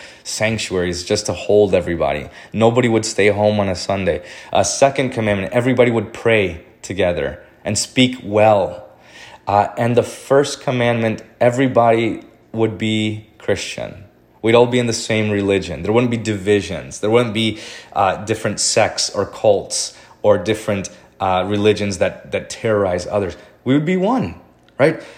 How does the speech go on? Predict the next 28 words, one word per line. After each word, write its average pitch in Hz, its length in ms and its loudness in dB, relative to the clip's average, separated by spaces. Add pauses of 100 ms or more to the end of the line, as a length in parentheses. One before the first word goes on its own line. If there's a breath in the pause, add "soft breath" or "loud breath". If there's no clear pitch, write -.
(140 loud breath)
So - 120 4
if 196 140 4
everybody 233 340 4
te-, 214 360 4
kept 196 260 4
the 160 80 2
Ten 160 280 0
Commandments, 147 500 0
it - 80 -2
would 151 120 2
be 160 160 -2
wonderful. 156 720 0 (920 loud breath)
Well, 180 280 4
okay, 147 320 4
of 151 180 4
these 220 220 -6
three 165 280 -4
kinds 143 420 2
of 107 120 -2
law, 101 600 2
the 104 80 -4
political, 123 440 2
the 104 100 -6
ceremonial, 104 500 -2
and 95 120 -6
the 95 40 -6
moral, 101 400 0
well, - 380 -2